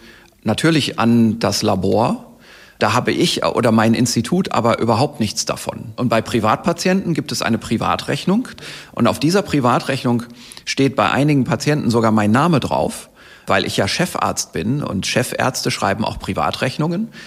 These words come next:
Und es gibt einen kleinen Gehaltsanteil, ich kann das hier wirklich so sagen, der hängt an den Privateinnahmen, aber den gebe ich jetzt wieder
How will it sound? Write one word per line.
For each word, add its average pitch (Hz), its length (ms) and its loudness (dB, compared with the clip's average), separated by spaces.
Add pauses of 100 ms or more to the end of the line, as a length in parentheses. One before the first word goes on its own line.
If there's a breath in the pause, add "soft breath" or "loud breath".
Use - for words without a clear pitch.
(160 loud breath)
Und - 260 -2
es - 120 -4
gibt - 160 0
einen 104 140 2
kleinen 147 280 4
Gehaltsanteil, 120 640 2
ich - 80 -6
kann 139 160 0
das 127 120 0
hier 131 160 0
wirklich 151 300 -2
so 117 140 0
sagen, 117 340 0
der 120 180 2
hängt 127 440 2
an 139 140 2
den 131 180 2
Privateinnahmen, 139 840 0
aber 113 160 2
den 160 260 4
gebe 160 200 2
ich - 160 0
jetzt 131 400 0
wieder 135 200 4